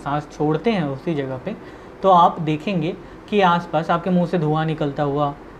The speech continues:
या फिर कभी सांस को, अपनी सांसों को महसूस करके देखिएगा तो आपको feel होगा कि सांसें जो हैं वो गर्म हैं। हम्म, जबकि अगर आप आइसक्रीम भी खाते हो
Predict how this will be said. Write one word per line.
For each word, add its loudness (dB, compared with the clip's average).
या 2
फिर 0
कभी 0
सांस 0
को, -4
अपनी -2
सांसों -2
को -2
महसूस -4
करके -4
देखिएगा -4
तो 0
आपको -2
feel 4
होगा 4
कि -6
सांसें -4
जो -6
हैं -6
वो -2
गर्म 4
हैं। -10
हम्म, -14
जबकि 2
अगर 4
आप 4
आइसक्रीम 0
भी 0
खाते 2
हो -2